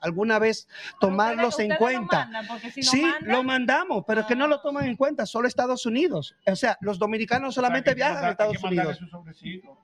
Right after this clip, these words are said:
Speaker 2: No, ningún sobrecito.
Speaker 1: No sé, pero
Speaker 3: ¿Eso se acabó?
Speaker 2: No.
Speaker 3: ¿Se acabó?
Speaker 1: ¿Tú crees?
Speaker 3: Ah, no,
Speaker 1: Es que no
Speaker 3: oye,
Speaker 1: puede
Speaker 3: y
Speaker 1: ser.
Speaker 3: se acabó él.
Speaker 1: Siempre las nominaciones solamente
Speaker 3: Tenía que mandar
Speaker 1: recaen
Speaker 3: sobrecito.
Speaker 1: en los Estados Unidos. Aquí Europa no tenemos nada.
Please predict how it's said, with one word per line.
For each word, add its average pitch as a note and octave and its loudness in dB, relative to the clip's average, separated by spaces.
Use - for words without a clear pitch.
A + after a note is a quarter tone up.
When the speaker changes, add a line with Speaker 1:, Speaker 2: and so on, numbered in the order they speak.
Speaker 2:
No, A#3 2
ningún A3 -14
sobrecito. A3 0
Speaker 1:
No G#3+ 4
sé, A#3+ 2
pero G3 4
Speaker 3:
¿Eso C#4 -14
se D4 2
acabó? C#4+ 0
Speaker 2:
No. B3+ -2
Speaker 3:
¿Se - 0
acabó? C#4 2
Speaker 1:
¿Tú C#4 2
crees? F3+ 0
Speaker 3:
Ah, C#4 2
no, G#3+ 2
Speaker 1:
Es G3+ 0
que D4 4
no C#4+ -2
Speaker 3:
oye, C4+ -2
Speaker 1:
puede C4 2
Speaker 3:
y - -2
Speaker 1:
ser. C4+ 4
Speaker 3:
se B3 -4
acabó C4 2
él. D4+ 2
Speaker 1:
Siempre E4+ 0
las C#4+ 2
nominaciones C4 0
solamente B3+ 2
Speaker 3:
Tenía C#4+ 0
que - -14
mandar C4+ -2
Speaker 1:
recaen C#4+ 2
Speaker 3:
sobrecito. - -16
Speaker 1:
en G#3+ 2
los G3+ 0
Estados G#3+ 0
Unidos. D#3+ -2
Aquí C4 0
Europa A#3+ 0
no A3+ -4
tenemos A#3+ -2
nada. A#3 0